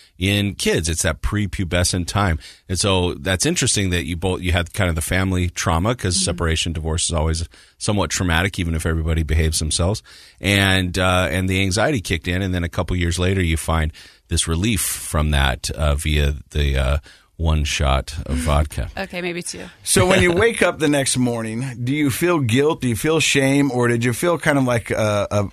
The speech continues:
Speaker 3: like a bad girl? Like, "Hey, we did something fun and got away with it."
Speaker 2: I think we did something fun and got away with it. I was a chronic people pleaser, and so I liked the idea that I did something I wasn't supposed to, but didn't get in trouble for it. 'Cause if I got in trouble, I was devastated whenever I got in trouble.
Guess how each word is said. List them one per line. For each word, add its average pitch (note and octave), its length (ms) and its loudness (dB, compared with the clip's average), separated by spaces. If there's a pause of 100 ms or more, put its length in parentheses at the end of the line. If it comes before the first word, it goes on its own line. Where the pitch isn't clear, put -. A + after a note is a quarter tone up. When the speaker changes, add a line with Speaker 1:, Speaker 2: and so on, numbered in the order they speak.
Speaker 3:
like A2 260 -2
a G2+ 220 -2
bad G#2 380 2
girl? F2 260 -2
Like, E2+ 240 -2
"Hey, G#2+ 220 0
we A2 140 0
did G#2+ 140 -2
something F2 280 -2
fun G2 340 0
and F2+ 140 2
got F#2+ 140 4
away F#2+ 200 0
with - 160 -4
it." - 240 -10
Speaker 2:
I F#3+ 80 -4
think F#3 220 -6
we G#3 80 -2
did F#3 160 -2
something G3 320 -4
fun F3+ 160 -2
and F3 100 -2
got E3+ 160 0
away D#3+ 220 -4
with - 180 -10
it. - 160 -8 (100)
I G3+ 140 0
was G#3 240 -2 (100)
a G#3 80 0
chronic A#3 500 -2 (280)
people F3+ 260 -4
pleaser, F3+ 360 -2
and F3 280 -2
so F3+ 380 -2 (500)
I G3 120 0
liked G3+ 300 -2
the A3 140 0
idea F#3+ 280 -2
that F3+ 160 -4
I F3 80 -2
did G3+ 200 -4
something A3+ 320 -4
I G3 60 -2
wasn't F3+ 240 -4
supposed - 460 -4
to, E4+ 280 -2 (600)
but F#3+ 140 -2
didn't G3+ 160 0
get F3 100 -4
in B2+ 60 -10
trouble E3 340 -4
for - 260 -12
it. - 160 -14 (540)
'Cause G3 140 -6
if G3 40 -2
I B3 100 2
got D4+ 100 2
in G#3+ 60 -4
trouble, G#3 280 0
I D#3 120 2
was E3 200 -4
devastated - 720 -10
whenever E3 300 -8
I D3+ 80 -8
got C3+ 100 -8
in - 60 -12
trouble. - 420 -16